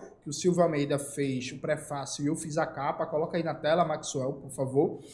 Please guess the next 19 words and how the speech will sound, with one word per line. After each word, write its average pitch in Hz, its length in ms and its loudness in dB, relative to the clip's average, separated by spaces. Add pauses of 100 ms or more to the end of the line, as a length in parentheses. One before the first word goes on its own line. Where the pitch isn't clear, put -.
(220)
Esse 214 280 10
livro 190 320 6
é - 20 10
um 185 120 6
livro 170 260 4
com 180 180 -2
discursos 180 640 -4
do 170 60 -4
Malcolm 175 400 4
X - 440 -2 (340)
pós-ruptura 190 1300 8
com 175 380 0
a 190 60 4
nação 190 640 2
do 220 120 2
Islã, 139 640 2
então 156 260 -8
já 156 220 6
é, 165 560 6